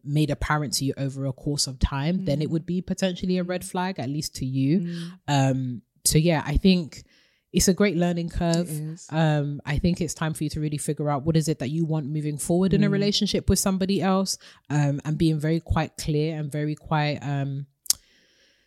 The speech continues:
Speaker 1: introspective around, like, how finances and what kind of circumstances can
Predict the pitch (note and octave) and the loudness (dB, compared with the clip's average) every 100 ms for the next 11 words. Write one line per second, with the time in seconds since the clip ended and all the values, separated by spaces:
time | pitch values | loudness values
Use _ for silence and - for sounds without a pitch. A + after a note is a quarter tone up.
0 | _ _ _ - B3+ A#3 G3 - G3 - | _ _ _ 10 12 12 6 4 -2 -6
1 | D3+ C#3 D3 D3 C#3+ C#3+ C#3 C#3 - D#3+ | -4 -4 -4 -2 -2 -2 -4 -4 -2 0
2 | C#3+ E3 D#3 C#3+ - C#3+ C#3+ D3 - D#3 | -2 -2 -4 -4 -6 -4 -4 -4 -6 -6
3 | C#3+ - D3 D#3 - C#3+ B2+ D3 - D3 | -4 -4 -4 -8 -8 -8 -8 -8 -6 -6